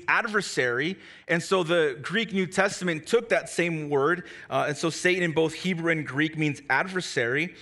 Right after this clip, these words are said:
And the name the devil means slander. Those are the two most common names in the Bible for the devil. So he's an adversary. He's your adversary. He's my adversary.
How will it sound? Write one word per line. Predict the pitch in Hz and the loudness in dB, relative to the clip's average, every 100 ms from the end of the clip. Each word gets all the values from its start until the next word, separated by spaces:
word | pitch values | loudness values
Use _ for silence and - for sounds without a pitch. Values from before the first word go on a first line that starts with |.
| - - _ | -20 -20 _
And | 175 | 0
the | 180 190 | 2 4
name | 220 226 | 2 2
the | 196 | 0
devil | 143 185 220 202 170 | 2 2 2 2 0
means | 175 180 165 - - | 2 0 -2 -8 -10
slander. | - - 156 180 214 220 156 127 110 117 | -8 -4 0 2 2 0 0 -2 -2 -2
Those | 165 190 | 0 2
are | |
the | 190 | 0
two | - - 220 | -2 -2 0
most | 202 202 - | 2 0 -2
common | - 196 202 196 180 | -2 2 2 2 0
names | 175 185 175 | 0 0 -2
in | 165 | -4
the | 147 | -2
Bible | 143 156 147 123 - - _ - | 2 2 0 -6 -8 -20 _ -20
for | - 156 143 147 | -2 2 2 2
the | 143 | -2
devil. | 131 151 143 131 - _ _ _ _ | 2 0 0 -12 -18 _ _ _ _
So | 156 | 2
he's | 170 190 - - - | 2 2 -4 -8 -4
an | 156 | 2
adversary. | 165 185 180 - 185 190 190 185 | 2 2 -2 0 2 2 0 -2
He's | 160 165 131 | -2 -2 0
your | 156 175 170 | 2 2 2
adversary. | 170 175 175 - 185 180 | 0 0 -6 -2 0 2
He's | 165 147 | 0 -2
my | 143 156 165 | 2 2 2
adversary. | 170 170 165 165 175 175 | 0 0 -4 -4 0 0